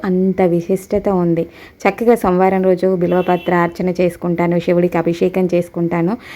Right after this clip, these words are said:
ఇంకా శనివారం జో-, రోజు విష్ణుమూర్తికి తులసి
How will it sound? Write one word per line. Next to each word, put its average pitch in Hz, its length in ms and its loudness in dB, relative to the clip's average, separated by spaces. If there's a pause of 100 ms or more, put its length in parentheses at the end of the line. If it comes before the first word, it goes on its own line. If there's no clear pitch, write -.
(160)
ఇంకా 190 140 2
శనివారం 180 560 2
జో-, 170 320 2
రోజు 175 320 2 (120)
విష్ణుమూర్తికి 175 580 0
తులసి 175 380 2